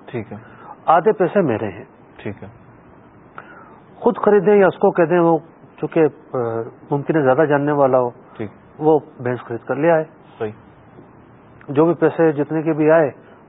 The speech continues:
Speaker 2: انہوں نے سارے پیسے دے دیے اس طور پر کہ آدھے اس شخص کو بطور قرضہ
Speaker 1: دیں
Speaker 2: اور آدھے اس کے اپنے۔
Speaker 1: ٹھیک ہے۔
Speaker 2: جب دو افراد نے مل کر بھینس خریدی،
Speaker 1: جی۔
Speaker 2: تو اس بھینس کے اندر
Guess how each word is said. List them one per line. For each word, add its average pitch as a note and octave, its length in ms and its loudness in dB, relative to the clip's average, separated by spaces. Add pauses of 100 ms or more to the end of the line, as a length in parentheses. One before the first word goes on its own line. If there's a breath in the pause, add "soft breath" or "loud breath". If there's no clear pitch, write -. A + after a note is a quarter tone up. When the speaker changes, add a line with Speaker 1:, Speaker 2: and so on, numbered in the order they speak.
(500)
Speaker 2:
انہوں F3 180 2
نے E3+ 140 4
سارے C3 180 2
پیسے C#3+ 280 -2
دے E3 120 0
دیے D#3+ 200 0
اس - 260 -8
طور D#3+ 140 2
پر E3+ 200 0
کہ E3+ 200 -4
آدھے C#3+ 400 2 (380)
اس E3 120 -4
شخص - 260 -6
کو E3 140 0
بطور C#3 280 0
قرضہ B2 320 0 (920)
Speaker 1:
دیں B2 200 -10 (520)
Speaker 2:
اور D#3+ 200 4
آدھے E3 180 2
اس D#3+ 140 -4
کے F3 80 2
اپنے۔ G2 240 -2 (320)
Speaker 1:
ٹھیک A2 220 -12
ہے۔ G2+ 60 -18 (1040 loud breath)
Speaker 2:
جب D3+ 180 2
دو E3 200 2
افراد E3+ 320 2
نے F3+ 100 2
مل C#3 220 -2
کر F#3+ 160 0
بھینس C3 320 -2
خریدی، A#2+ 380 -6 (240)
Speaker 1:
جی۔ D3 260 0 (720 loud breath)
Speaker 2:
تو - 160 -6
اس - 140 -10
بھینس C#3 400 -4
کے D3+ 120 -4
اندر A#2+ 360 -2